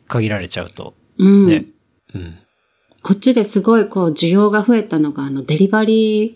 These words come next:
Speaker 2: 食材のデリバリー。
Speaker 1: ああ、はい、
Speaker 2: で、
Speaker 1: はい、はい。
Speaker 2: なんか元々オーガニック野菜をう-、受け取るには、まあそういう、なんだろう、農家から直送される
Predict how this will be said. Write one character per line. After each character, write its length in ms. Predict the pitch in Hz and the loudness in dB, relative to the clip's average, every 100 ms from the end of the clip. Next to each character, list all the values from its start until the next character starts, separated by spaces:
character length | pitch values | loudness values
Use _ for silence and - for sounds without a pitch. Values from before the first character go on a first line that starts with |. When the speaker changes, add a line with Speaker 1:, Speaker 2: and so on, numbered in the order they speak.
| _ | _
Speaker 2:
食 280 | - 180 196 | -8 -4 -2
材 200 | 208 202 | -2 0
の 100 | 196 | -2
デ 100 | 185 | -2
リ 120 | 185 | -4
バ 160 | 180 180 | -2 0
リ 340 | 180 185 - _ _ | 0 -2 -8 _ _
ー。 40 | 139 | -4
Speaker 1:
あ 400 | 127 107 95 - - | -2 -4 -8 -14 -2
あ、 40 | |
は 80 | 196 | 0
い、 120 | 185 | 0
Speaker 2:
で、 40 | 151 | -6
Speaker 1:
は 100 | - | -12
い、 80 | _ | _
は 160 | - - | -18 -18
い。 80 | _ _ _ | _ _ _
Speaker 2:
な 100 | 208 | -12
ん 20 | |
か 100 | - | -8
元 240 | 175 - 277 | -8 0 4
々 200 | 302 302 285 240 | 4 2 2 2
オ 60 | 254 | 4
ー 60 | |
ガ 80 | 302 | 4
ニ 140 | 311 | 4
ッ 120 | 311 - | 2 -2
ク 100 | 311 | -2
野 140 | 320 | -2
菜 300 | 311 220 170 | 0 0 0
を 320 | 156 147 - _ _ _ - | -2 -4 -10 _ _ _ -6
う-、 80 | 165 - _ - | -6 -6 _ -8
受 180 | 180 196 | -4 -2
け 0 | |
取 200 | 196 208 | 0 0
る 60 | 196 | 2
に 120 | 160 | 0
は、 100 | 147 | -2
ま 120 | 151 | -6
あ 40 | |
そ 200 | 143 175 | -8 -6
う 20 | 170 | -4
い 120 | 170 | -4
う、 160 | 151 - _ _ _ _ _ - | -6 -8 _ _ _ _ _ -4
な 140 | 151 | -2
ん 20 | |
だ 80 | 123 | -2
ろ 60 | 147 | 2
う、 40 | |
農 160 | 226 247 | 2 2
家 120 | 196 | -4
か 100 | 160 | -8
ら 80 | 147 | -8
直 240 | - - | -10 -12
送 240 | - 202 | -4 -2
さ 140 | 202 202 | -2 -2
れ 140 | 190 | 0
る 300 | 190 185 - | 0 -2 -4